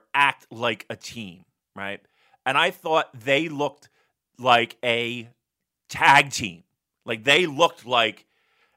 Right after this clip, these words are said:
and again, you, anybody can get matching outfits and whatever, whatever the fuck. They felt like a legitimate tag team that have been working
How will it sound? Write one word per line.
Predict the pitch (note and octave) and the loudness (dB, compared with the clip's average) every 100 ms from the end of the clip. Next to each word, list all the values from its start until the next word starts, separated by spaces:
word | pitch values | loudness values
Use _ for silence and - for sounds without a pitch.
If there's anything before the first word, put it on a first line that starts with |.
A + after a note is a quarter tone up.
| - | -10
and | G#3+ | -4
again, | G3+ D3 A2+ | 0 0 -2
you, | F#3+ | -2
anybody | G#3 G#3+ F#3+ | -2 0 -4
can | D3+ | -4
get | C#3+ A#2 | -6 -2
matching | B2 C3 A2+ | -2 -2 -4
outfits | A2 A2+ G#2+ | -6 -6 -12
and | A2 | -12
whatever, | A2 A2+ G#2 | -10 -6 -6
whatever | F2+ F2 E2 | -6 -12 -16
the | - | -20
fuck. | - _ _ _ _ _ _ - - | -20 _ _ _ _ _ _ -20 0
They | E3+ G3 | 4 4
felt | D#3+ E3+ D3+ C#3+ | 2 4 4 4
like | C3 B2 - | 0 0 -6
a | A#2+ | -8
legitimate | A#2 A#2+ G2+ - D#3+ D#3 D3 D3 _ _ - | -8 -12 -10 -2 -2 -2 -6 -6 _ _ -6
tag | - C3 C3 | 4 4 4
team | - B2+ A#2 | -2 -12 -8
that | A2+ A#2 | -2 -2
have | A2+ | -2
been | A#2+ A2 | -8 -4
working | B2+ C3 B2+ B2 A#2 A2+ | 0 0 -2 -10 -10 -12